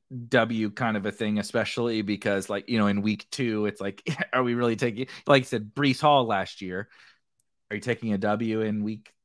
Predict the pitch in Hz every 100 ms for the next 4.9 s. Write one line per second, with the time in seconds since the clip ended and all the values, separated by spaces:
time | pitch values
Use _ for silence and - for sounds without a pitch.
0 | - 110 104 104 - 110 107 107 107 104
1 | 110 104 120 135 107 85 101 90 110 90
2 | - - 95 92 95 85 92 95 95 95
3 | 113 107 98 98 90 101 92 90 104 92
4 | 95 92 90 - 95 87 87 87